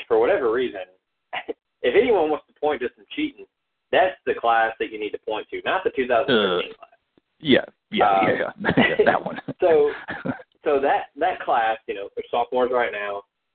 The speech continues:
Speaker 1: Some might be redshirt freshmen, but, you know, next year is their draft year. But, you know,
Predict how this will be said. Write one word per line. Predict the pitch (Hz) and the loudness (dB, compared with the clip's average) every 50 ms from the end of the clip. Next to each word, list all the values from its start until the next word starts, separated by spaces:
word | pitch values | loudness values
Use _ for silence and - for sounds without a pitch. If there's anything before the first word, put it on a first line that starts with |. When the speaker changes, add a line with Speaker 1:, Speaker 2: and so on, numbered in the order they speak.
| _ _ | _ _
Speaker 1:
Some | - 117 113 | 0 0 2
might | 113 117 113 110 | 2 0 0 0
be | 123 | 0
redshirt | 117 107 110 110 104 - 117 107 - - | 0 2 2 2 2 0 -2 -2 -2 -2
freshmen, | 110 107 101 - - 101 101 - | -4 -4 -4 -6 -10 -14 -8 -2
but, | - 110 110 110 - _ _ _ _ _ _ _ | 2 2 2 2 0 _ _ _ _ _ _ _
you | - 160 | -2 0
know, | 170 165 | 0 2
next | 165 185 185 185 - 165 | 4 2 2 2 0 0
year | 160 156 151 | 0 2 2
is | 139 | 2
their | 135 147 139 - | 0 0 0 0
draft | 131 123 113 101 - - - | -2 -4 -4 -4 -8 -12 -18
year. | - - _ _ _ _ _ _ _ _ _ _ _ _ _ _ _ _ _ _ _ _ _ _ _ _ _ _ _ _ _ _ _ _ - | -20 -20 _ _ _ _ _ _ _ _ _ _ _ _ _ _ _ _ _ _ _ _ _ _ _ _ _ _ _ _ _ _ _ _ -6
But, | 131 135 127 - | -2 -2 -2 0
you | 135 120 | 0 2
know, | 113 110 107 | 2 2 2